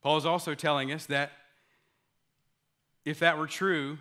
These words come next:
that you could be good enough to get to heaven by following the law, the Ten Commandments, then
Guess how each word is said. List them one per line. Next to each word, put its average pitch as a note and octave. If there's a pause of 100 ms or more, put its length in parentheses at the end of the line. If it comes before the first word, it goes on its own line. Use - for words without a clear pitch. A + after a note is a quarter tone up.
that C3+
you F3+
could D#3+
be C3+
good D3
enough C3
to B2
get B2
to A#2+
heaven A#2+
by A2
following C3
the B2
law, A2+
the A2
Ten C3
Commandments, A2
then C3